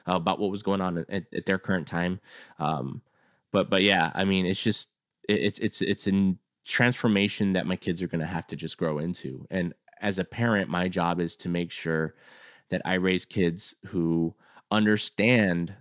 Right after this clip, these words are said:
that, um, respect is, is, is earned, not given. Um, my generation has a bad habit of being like, "You're gonna respect me." Well, what have you done to earn that? Um,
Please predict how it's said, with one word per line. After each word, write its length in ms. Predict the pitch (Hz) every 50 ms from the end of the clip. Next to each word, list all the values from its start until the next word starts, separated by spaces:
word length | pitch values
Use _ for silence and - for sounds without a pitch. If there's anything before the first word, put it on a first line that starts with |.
| 151
that, 580 | - 95 92 87 85 82 - - - - - - _ _ _ _ _ _ _ _ _ _ _ _ _ _ -
um, 320 | 87 87 85 82 78 69 -
respect 540 | 92 - - - - 110 107 110 - -
is, 260 | 101 92 85 - - - -
is, 260 | 95 92 87 82 -
is 180 | - 92 - - -
earned, 420 | 92 92 92 104 117 127 131 - - - _ -
not 200 | 101 90 80 -
given. 380 | - 90 87 98 104 120 120 - _ _ _ _ _ _ _ _ _ _ _
Um, 520 | - - 80 78 69 67 65 - - 107 - _ _ _ _ _ _ _ _ -
my 160 | 87 92 104
generation 540 | 104 101 104 101 98 95 92 95 - 107 101
has 160 | 92 95 87 87
a 120 | 80 76 - _ _ _ _ _ _ -
bad 260 | - - 95 98 101
habit 400 | 101 98 85 82 85 98 104 107 -
of 160 | - 95 87 -
being 260 | 95 90 90 87 87
like, 280 | 85 85 85 87 -
"You're 120 | 95 110 123
gonna 200 | 117 117 104 92
respect 440 | 85 - - - 113 104 - - -
me." 200 | 80 73 73 - _ - - - - _ _ -
Well, 120 | 98 104
what 140 | 110 123 123
have 120 | 117 113
you 80 | 107 101
done 180 | 104 98 90
to 80 | 82 - -
earn 200 | 87 92 87 78
that? 200 | 62 - - - _ _ _ _ _ _ _ _ _ _ _ _ _ _ _ _ _ _ _ _ _ _ -
Um, 500 | - - 80 80 67 62 62 - - 107